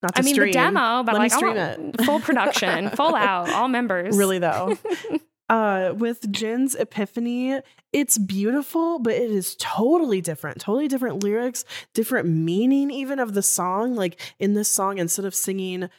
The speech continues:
Speaker 1: to himself or about himself, about himself, he's, like, singing to a partner or a friend or somebody, um,
Speaker 2: Mm-hmm.
Speaker 1: and really making it about their relationship instead of about your own relationship with yourself, which is what
Speaker 2: Yeah.
Speaker 1: Epiphany ends up being.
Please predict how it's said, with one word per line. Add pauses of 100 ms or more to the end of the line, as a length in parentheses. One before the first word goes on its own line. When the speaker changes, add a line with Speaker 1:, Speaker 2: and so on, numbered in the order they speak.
(240)
Speaker 1:
to
himself
or
about
himself, (360)
about
himself,
he's,
like,
singing
to (320)
a
partner
or
a
friend
or
somebody, (320)
um,
Speaker 2:
Mm-hmm.
Speaker 1:
and
really
making
it
about
their
relationship
instead
of
about (320)
your (100)
own
relationship
with
yourself,
which
is
what
Speaker 2:
Yeah.
Speaker 1:
Epiphany
ends
up
being.